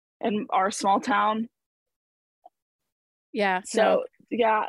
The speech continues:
Speaker 1: that one came out earlier this year. It's in K U. It was a lot of fun. There was some emotional moments too, but it was just,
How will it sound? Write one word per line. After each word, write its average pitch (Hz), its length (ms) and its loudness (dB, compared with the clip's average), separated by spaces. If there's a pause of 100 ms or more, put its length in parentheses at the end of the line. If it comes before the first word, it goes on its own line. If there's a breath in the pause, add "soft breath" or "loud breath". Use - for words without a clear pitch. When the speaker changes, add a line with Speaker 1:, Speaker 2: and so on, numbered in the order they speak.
(100)
Speaker 1:
that 233 200 0
one 277 320 0
came 269 200 -2
out 226 160 4
earlier 226 360 0
this 214 260 -6
year. 202 380 0
It's 208 160 -8
in 214 160 -6
K - 300 -2
U. 175 600 -2 (200)
It - 180 -2
was 214 180 -2
a - 80 0
lot 185 260 2
of 196 120 -6
fun. 156 320 -2
There 220 140 -2
was 240 160 -4
some 240 140 -4
emotional 208 500 -4
moments 190 520 -6
too, 190 300 -2
but 147 240 -2
it 214 80 0
was 214 200 0
just, - 380 -8